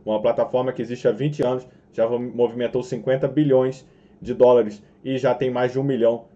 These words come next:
de clientes no mundo inteiro. Então eu faço dinheiro na Binance e todo dia, oito e meia, day trade em conta real, de domingo a domingo eu estarei aqui com vocês. Se vocês acompanharem, todo dia tem vídeo, oito e meia da noite. É o maior canal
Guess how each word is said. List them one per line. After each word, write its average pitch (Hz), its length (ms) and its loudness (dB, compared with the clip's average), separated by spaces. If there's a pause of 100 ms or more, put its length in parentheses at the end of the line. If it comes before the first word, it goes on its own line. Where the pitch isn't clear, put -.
de 113 120 -14
clientes 120 460 -2
no 117 100 -12
mundo 120 240 -6
inteiro. 117 500 0 (220)
Então 113 300 2
eu 151 160 8
faço 135 300 2
dinheiro 127 200 4
na 143 120 4
Binance 160 480 2 (100)
e 170 60 -6
todo 165 260 2
dia, 147 140 4
oito 160 180 2
e - 20 0
meia, 151 420 4 (120)
day 127 200 2
trade 143 380 2
em 139 60 -2
conta 143 320 4
real, 127 220 4
de 120 100 -8
domingo 127 300 2
a - 20 4
domingo 143 380 2
eu 143 40 4
estarei 131 280 4
aqui 127 100 -4
com 139 160 -4
vocês. 135 540 2 (180)
Se - 100 -12
vocês 113 200 -4
acompanharem, 143 640 2
todo 190 440 8
dia 143 320 -2
tem 151 220 -2
vídeo, 127 300 -2
oito 123 120 0
e 127 60 -2
meia 123 160 4
da 127 140 2
noite. 120 420 4 (220)
É 101 80 -4
o 104 40 0
maior 120 220 4
canal 131 460 2